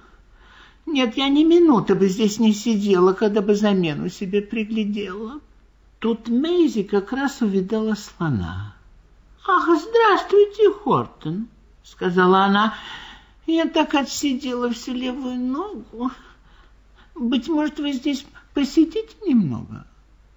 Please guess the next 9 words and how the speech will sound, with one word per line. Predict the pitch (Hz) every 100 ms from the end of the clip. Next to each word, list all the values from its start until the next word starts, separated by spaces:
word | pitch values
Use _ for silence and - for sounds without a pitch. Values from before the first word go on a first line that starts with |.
| _ _ _ _ _ _ _ _
Слон | - 131 139 123
Хортон | 113 127 135 123 120 127
ужасно | 123 123 117 104 - 117
смеялся | 92 107 104 101 87 85 - 98
в | 98
ответ. | 90 98 98 95 - - - - _
"Ну | 175 -
что | 165 - - 135 123 123 127
вы, | 117 113 147 127